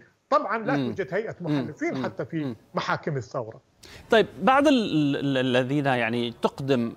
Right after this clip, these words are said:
Speaker 2: أو يقدم النظام الإيراني على إعدام، إعدامهم ويعني إلحاقهم بمحاكمات غير عادلة، منهم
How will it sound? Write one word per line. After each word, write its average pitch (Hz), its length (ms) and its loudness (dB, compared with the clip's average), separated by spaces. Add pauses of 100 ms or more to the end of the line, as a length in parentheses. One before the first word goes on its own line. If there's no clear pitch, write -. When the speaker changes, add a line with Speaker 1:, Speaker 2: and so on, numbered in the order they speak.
Speaker 2:
أو 123 100 0
يقدم 151 320 -2
النظام 127 320 2
الإيراني 127 600 0
على 127 340 0
إعدام، 123 420 2
إعدامهم 123 840 -2
ويعني 117 680 0
إلحاقهم 123 540 -6
بمحاكمات 123 840 -4
غير 117 200 0
عادلة، 147 440 2
منهم 208 380 0